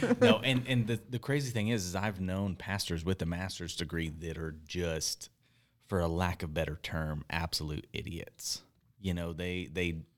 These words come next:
they are either not very tactful in the way they deal with people, or they have a really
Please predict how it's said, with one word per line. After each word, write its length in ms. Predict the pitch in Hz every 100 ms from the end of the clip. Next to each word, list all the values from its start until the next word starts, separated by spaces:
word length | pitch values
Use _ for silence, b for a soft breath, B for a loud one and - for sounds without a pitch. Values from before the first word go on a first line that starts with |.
| _
they 120 | 85
are 100 | 82
either 540 | 82 85 82 80 80 -
not 240 | 90 87 82
very 180 | 80
tactful 560 | 78 - 107 - - 101
in 80 | 90
the 60 |
way 120 | 80 80
they 140 | 78
deal 260 | 80 95 101
with 160 | 95
people, 540 | - 92 - 90 82 - B B B B B -
or 680 | 95 87 85 82 82 80 80
they 120 | 87
have 240 | 85 - 87
a 100 | 85
really 1040 | 80 82 87 87 85 82 82 80 80 78